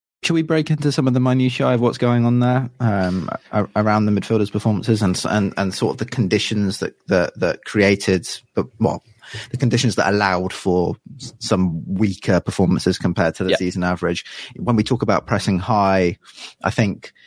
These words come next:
Speaker 1: one of the things that, that, that's really difficult for Souček in this game is, again, talking about double pivot,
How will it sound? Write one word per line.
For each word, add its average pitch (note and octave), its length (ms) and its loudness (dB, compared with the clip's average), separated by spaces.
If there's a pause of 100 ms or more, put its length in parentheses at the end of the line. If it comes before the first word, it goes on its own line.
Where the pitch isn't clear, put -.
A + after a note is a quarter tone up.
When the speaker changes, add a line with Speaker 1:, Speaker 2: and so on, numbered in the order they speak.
(240)
Speaker 1:
one A2+ 180 2
of G#2+ 100 4
the G#2 80 4
things F#2+ 320 0
that, F2 280 2
that, - 300 0
that's - 240 0
really F#2+ 140 2
difficult - 320 0
for - 80 0
Souček A#2+ 420 0
in A#2 100 4
this G#2+ 160 0
game G#2 420 2
is, F#2 420 2 (160)
again, G2 300 2
talking - 280 -2
about F2 360 2
double D#3 200 0
pivot, F#2 420 2